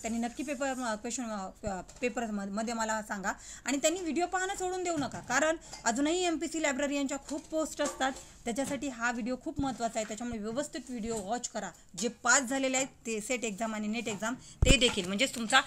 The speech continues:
एमपीसी लायब्ररी यांचा अभ्यास होईल. गोवा पब्लिक लायब्ररीज ॲक्ट, महाराष्ट्र राज्य पब्लिक लायब्ररीज ॲक्ट, केरळ पब्लिक लायब्ररीज ॲक्ट आणि तामिळनाडू पब्लिक लायब्ररी ॲक्ट.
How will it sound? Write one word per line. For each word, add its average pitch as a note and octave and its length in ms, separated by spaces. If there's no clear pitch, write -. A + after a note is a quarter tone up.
एमपीसी A3+ 500
लायब्ररी A3+ 360
यांचा G#3+ 240
अभ्यास F#3+ 380
होईल. E3+ 420
गोवा B3+ 220
पब्लिक D4+ 340
लायब्ररीज C#4+ 460
ॲक्ट, C4 300
महाराष्ट्र A#3 480
राज्य C4+ 360
पब्लिक B3+ 340
लायब्ररीज B3 420
ॲक्ट, A#3 340
केरळ B3+ 240
पब्लिक D4 380
लायब्ररीज B3 440
ॲक्ट A3+ 240
आणि A#3+ 120
तामिळनाडू G3 440
पब्लिक D#3 360
लायब्ररी D#3 360
ॲक्ट. - 300